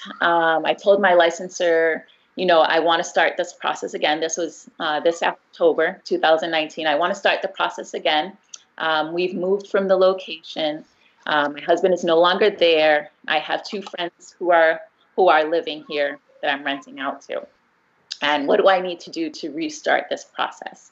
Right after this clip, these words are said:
Uh, that was in October. She emailed me December after Christmas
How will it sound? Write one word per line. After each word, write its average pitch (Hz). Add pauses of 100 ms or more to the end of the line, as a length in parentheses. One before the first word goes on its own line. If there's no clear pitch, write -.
(500)
Uh, 151
that 151
was 147
in 185
October. 175
She 185
emailed 175
me 156 (140)
December 160 (180)
after 151
Christmas -